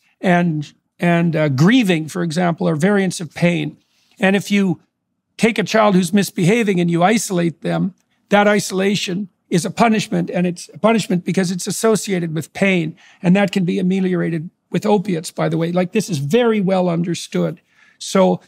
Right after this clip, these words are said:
part of social bonding, s-, part of social bonding is mediated by pain responses. And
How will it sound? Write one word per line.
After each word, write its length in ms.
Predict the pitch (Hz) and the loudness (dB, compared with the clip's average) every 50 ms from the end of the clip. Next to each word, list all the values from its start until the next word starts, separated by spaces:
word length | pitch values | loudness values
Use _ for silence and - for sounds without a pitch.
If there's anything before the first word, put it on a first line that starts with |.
| _ _ _ _ _ _ | _ _ _ _ _ _
part 280 | - 202 226 226 226 | 2 4 4 6 4
of 260 | 220 196 165 156 - - _ _ _ | 2 0 0 -4 -8 -14 _ _ _
social 540 | - - - - 214 214 208 202 - 202 160 | -14 -10 -2 0 2 2 2 0 -2 -4 -2
bonding, 520 | 156 170 170 180 185 170 165 160 165 156 - _ _ _ _ _ _ _ _ _ _ _ _ _ _ _ _ _ _ _ _ _ _ _ _ _ _ - | 0 2 2 2 2 0 0 -2 -4 -6 -10 _ _ _ _ _ _ _ _ _ _ _ _ _ _ _ _ _ _ _ _ _ _ _ _ _ _ -16
s-, 160 | - - - | -14 -14 -10
part 240 | - - 202 240 233 | 0 2 2 2 2
of 100 | 214 156 | 0 -2
social 320 | - 226 208 196 - 202 | -2 0 0 0 0 -2
bonding 340 | 170 165 185 196 202 185 170 | 0 2 2 2 2 2 0
is 160 | 185 175 - | 0 0 0
mediated 560 | 196 202 208 214 208 190 180 175 165 170 156 156 | 2 2 2 2 2 0 0 0 -2 -2 -2 -2
by 380 | 175 170 165 170 170 156 - _ _ _ _ _ _ _ _ | 0 0 0 0 -2 -4 -8 _ _ _ _ _ _ _ _
pain 260 | - - 226 220 208 | 0 0 2 2 2
responses. 680 | 196 180 - - - 202 208 214 214 185 - 180 160 185 | 0 -2 -4 -2 0 2 2 2 2 0 -4 -6 -4 -2
And 160 | 185 180 - | -2 -2 -2